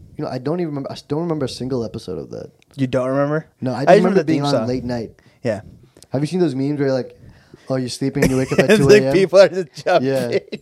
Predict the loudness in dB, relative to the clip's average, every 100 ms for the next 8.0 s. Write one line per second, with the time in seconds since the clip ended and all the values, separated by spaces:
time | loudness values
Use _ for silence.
0 | -12 -6 0 2 4 2 2 2 2 4
1 | 4 6 6 6 6 6 4 4 2 2
2 | -2 -4 0 0 0 -2 0 -2 -2 _
3 | -6 -6 -2 0 -2 -4 -2 -2 -2 -8
4 | -8 -8 -8 -8 -8 -8 -10 -12 -12 -8
5 | -6 -6 -6 -8 -8 -8 -2 0 0 0
6 | 0 0 -2 -4 -2 0 2 4 4 2
7 | 0 -2 -6 -4 -2 2 2 2 -2